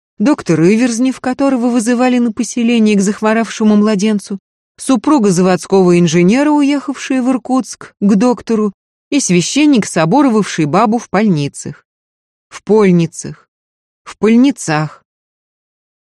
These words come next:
Наибольшие подозрения вызывал Иверзнев, но начальство, осмотрев разваливающиеся дровни, в которых заводской доктор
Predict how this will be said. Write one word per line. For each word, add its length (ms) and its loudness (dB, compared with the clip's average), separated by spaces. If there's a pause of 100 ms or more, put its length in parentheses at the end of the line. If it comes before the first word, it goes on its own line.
(160)
Наибольшие 760 0
подозрения 800 2
вызывал 480 0
Иверзнев, 680 -2
но 100 0
начальство, 640 -2
осмотрев 580 -4
разваливающиеся 1300 -2
дровни, 520 0
в 80 -14
которых 440 -2
заводской 560 -2
доктор 540 -4